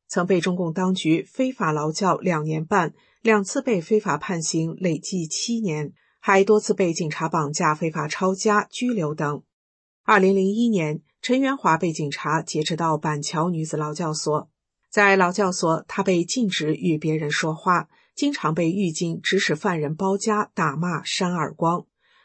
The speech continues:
劳教所还剥夺他家人与他见面的权利。二零零六年，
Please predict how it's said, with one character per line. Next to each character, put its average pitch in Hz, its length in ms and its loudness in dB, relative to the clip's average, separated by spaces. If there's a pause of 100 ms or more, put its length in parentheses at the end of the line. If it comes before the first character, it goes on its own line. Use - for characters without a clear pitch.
(120)
劳 233 160 4
教 285 180 -2
所 156 160 2
还 151 180 -2
剥 180 160 -2
夺 156 180 0
他 170 200 -8
家 226 240 0
人 151 200 2
与 151 140 -6
他 156 200 -6
见 156 200 -4
面 147 140 -4
的 139 80 -6
权 143 340 -6
利。 160 280 -4 (680)
二 214 140 6
零 190 160 6
零 185 100 4
六 190 220 2
年， 160 320 -2